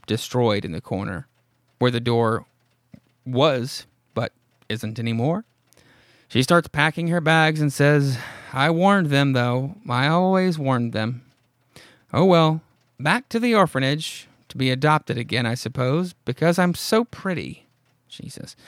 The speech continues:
"If I could only get someone to believe me." The end. Um, that one isn't as bad. That one has more of, like, that sort of horror ending as opposed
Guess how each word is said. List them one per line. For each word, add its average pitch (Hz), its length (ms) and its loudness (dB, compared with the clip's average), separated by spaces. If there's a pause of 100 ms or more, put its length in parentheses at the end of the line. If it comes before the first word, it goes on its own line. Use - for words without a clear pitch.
(420)
"If 131 140 2
I 180 120 4
could 196 160 2
only 247 480 4
get 170 260 -2
someone 180 500 2
to 151 120 -2
believe 170 600 0
me." 78 460 -12 (400)
The 117 260 0
end. - 420 -4 (600)
Um, 147 340 4
that 147 360 0
one 185 240 2
isn't 139 460 2 (580)
as 120 340 -4 (580)
bad. 104 540 -8
That 160 220 0
one 165 120 0
has 147 340 0
more 139 360 4
of, 127 140 -2
like, 131 160 -4
that 110 180 -2
sort 110 240 -2
of 117 100 -6
horror 123 400 -2
ending 95 440 -6
as 95 200 -6
opposed 113 640 -6